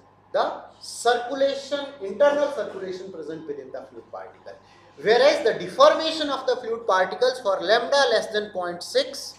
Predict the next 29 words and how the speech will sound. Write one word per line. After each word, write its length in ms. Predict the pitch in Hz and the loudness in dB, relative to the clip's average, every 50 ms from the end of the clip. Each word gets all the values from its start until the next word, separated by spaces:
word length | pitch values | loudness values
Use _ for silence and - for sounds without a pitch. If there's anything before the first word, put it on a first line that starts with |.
| - - _ _ _ _ _ _ - - | -20 -20 _ _ _ _ _ _ -6 -4
will 220 | 185 202 196 196 | -2 -2 -2 -4
be 160 | 202 226 233 | -6 -6 -8
very 320 | 208 - 196 214 233 262 - | -6 0 2 2 2 2 0
small 580 | - - 180 175 147 135 135 135 135 - - - 117 139 | -4 -8 -8 -6 -6 -4 -4 -4 -6 -10 -12 -12 -10 -10
at 240 | 185 185 175 - - _ _ _ _ _ _ _ | -10 -10 -12 -16 -20 _ _ _ _ _ _ _
low 300 | 143 147 156 170 165 156 | -12 -8 -6 -4 -4 -4
Reynolds 480 | - - - - - - - - - - | -4 -6 -8 -14 -18 -20 -20 -20 -20 -20
numbers. 540 | _ _ _ _ _ _ _ - - - - _ _ _ _ _ _ _ _ | _ _ _ _ _ _ _ -20 -20 -20 -20 _ _ _ _ _ _ _ _
Okay, 320 | - - - 214 156 - - - - - - _ _ _ _ _ _ _ _ - | -14 -8 -6 -6 -6 -6 -8 -14 -20 -20 -20 _ _ _ _ _ _ _ _ -16
is 120 | 160 156 | -14 -14
this 140 | 156 202 208 | -12 -12 -10
point 220 | - 220 214 208 196 | -8 -8 -8 -4 0
clear? 320 | 214 220 185 - - - - - - - | 2 2 2 0 -2 -8 -14 -18 -6 0
And 360 | 190 208 196 180 - - - - - - - - | 2 2 4 4 2 0 -4 -6 -10 -8 0 4
the 100 | 202 202 | 4 4
scenarios 840 | - - 240 240 254 269 277 294 311 311 339 339 339 330 - - | 4 2 0 2 6 6 6 6 6 6 6 6 6 6 4 2
where 220 | 196 233 254 240 220 | 2 4 4 4 4
value 420 | - - 208 233 254 285 320 330 311 | 2 2 4 4 4 4 4 6 8
of 300 | 277 254 - - - - | 8 8 8 4 2 2
kappa, 480 | 220 196 196 - 208 220 247 233 214 208 | 2 2 4 4 4 4 4 4 0 -2
which 100 | - 220 | -2 -4
is 120 | 208 165 | -4 -2
ratio 580 | 165 185 226 233 226 226 277 277 269 262 240 - | 0 2 2 2 2 0 2 4 4 4 4 2
of 260 | 190 196 196 - - | 0 0 -2 -2 -6
viscosities, 840 | 185 175 - - 196 180 180 - 214 196 202 226 247 254 240 - - - - - - _ - | -10 -10 -8 -6 -4 -4 -2 -2 -2 -2 -2 -2 -4 -4 -6 -8 -12 -18 -20 -20 -14 _ -4
is 300 | 269 302 320 - - - - - | -2 -2 -2 -2 -6 -6 -4 -2
approaching 640 | 311 - - 226 262 277 269 269 294 294 277 269 269 | -2 0 4 4 4 4 4 2 0 0 0 0 0
to 80 | 247 | -2
infinity, 840 | 208 196 190 190 - 202 220 214 220 226 226 269 277 294 285 294 285 | -2 -2 -4 -6 -6 -2 0 2 2 2 0 0 -2 -2 -2 -4 -8